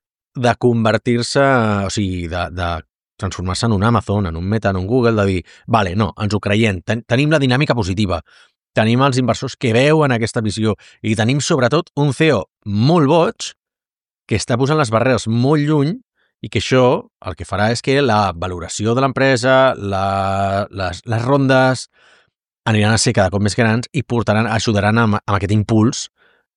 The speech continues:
per fer-nos arribar més lluny i comprar tot el temps necessari per poder arribar a ser un gran conglomerat, una gran,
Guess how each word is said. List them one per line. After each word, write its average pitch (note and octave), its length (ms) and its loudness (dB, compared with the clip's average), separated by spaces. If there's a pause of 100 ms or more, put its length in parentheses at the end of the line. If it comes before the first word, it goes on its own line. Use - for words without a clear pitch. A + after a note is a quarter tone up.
(120)
per A2+ 120 0
fer-nos G#2 320 0
arribar A2+ 240 2
més G#2+ 160 -2
lluny G#2 240 0 (240)
i A2 80 -2
comprar G2 320 -2
tot A#2 100 2
el A2 140 2
temps A2+ 160 0
necessari A#2 520 -2 (120)
per G2+ 180 0
poder F#2 220 -2
arribar G2+ 240 0
a - 60 -2
ser A#2 160 2 (100)
un G#2 240 0 (160)
gran G2+ 320 -2
conglomerat, G#2+ 640 0
una F#2+ 160 -2
gran, F#2+ 300 -2